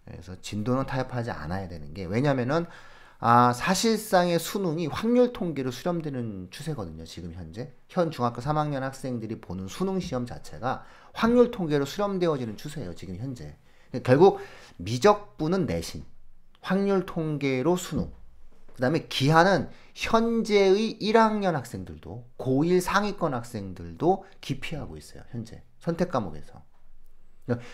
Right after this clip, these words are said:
굉장히 중요한 변화가 생긴 게 뭐냐면 고일 상위권 학생들도 현재 고일입니다. 지금 현재 중삼보다 위의 학년인데 현재 고일 학생들의 경우에 있어서도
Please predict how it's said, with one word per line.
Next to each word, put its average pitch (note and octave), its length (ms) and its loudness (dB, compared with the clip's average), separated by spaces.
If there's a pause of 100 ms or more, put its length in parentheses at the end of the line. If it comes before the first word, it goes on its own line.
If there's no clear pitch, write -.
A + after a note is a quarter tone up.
굉장히 E3 480 6
중요한 C#3+ 380 2
변화가 G#2+ 320 -2
생긴 B2 280 -6
게 A2+ 80 -6
뭐냐면 D#2+ 520 -6 (540)
고일 G3 880 8
상위권 F#3 600 0
학생들도 C3 1160 -2 (720)
현재 A#3+ 320 8
고일입니다. G#2 720 0 (100)
지금 A#2+ 200 -4
현재 C#3 180 -2
중삼보다 A2+ 640 -2
위의 G#2+ 240 0
학년인데 F#2+ 580 -2 (300)
현재 G#3+ 420 6
고일 C3 340 4
학생들의 A2 720 0
경우에 G2 400 -4
있어서도 E2 640 -4